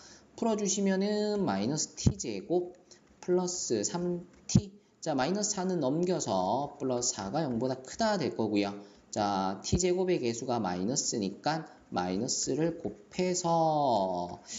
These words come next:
예, 부등호 방향 바꿔주시면 되겠습니다. 인수분해가 되네요. 그쵸?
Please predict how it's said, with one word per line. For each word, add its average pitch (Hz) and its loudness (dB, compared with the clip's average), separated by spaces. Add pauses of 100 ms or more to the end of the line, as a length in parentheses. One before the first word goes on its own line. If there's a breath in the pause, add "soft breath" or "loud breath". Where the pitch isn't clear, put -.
(220 loud breath)
예, 90 -2 (180)
부등호 185 2
방향 104 -2
바꿔주시면 101 -2
되겠습니다. 92 -2
인수분해가 131 0
되네요. 120 0
그쵸? - -4